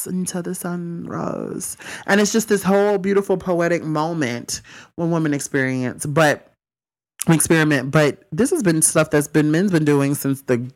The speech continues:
Greek times, you know, like, and it's still such a shame, and it, it, it affects so many different type of relationships. And I think also because men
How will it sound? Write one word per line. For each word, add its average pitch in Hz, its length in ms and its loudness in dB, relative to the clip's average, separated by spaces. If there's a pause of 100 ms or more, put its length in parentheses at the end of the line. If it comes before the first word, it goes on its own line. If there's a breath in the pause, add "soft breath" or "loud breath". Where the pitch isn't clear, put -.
(140)
Greek 175 400 0 (580)
times, 123 600 0
you 185 120 2
know, 196 160 2
like, 147 260 2 (880 loud breath)
and 190 140 4
it's 190 180 -2
still 202 340 2
such 202 220 -2
a 151 80 2
shame, 143 540 -4
and 131 100 -4
it, 117 320 -6
it, 139 300 0
it - 520 0 (140)
affects 131 840 -2 (480)
so 175 340 2
many 160 240 2
different 143 300 0
type 143 160 0
of 135 80 -2
relationships. 131 880 -2
And 135 220 2
I 135 100 2
think 160 280 -2
also 143 320 2
because 127 680 0 (460 loud breath)
men 156 680 0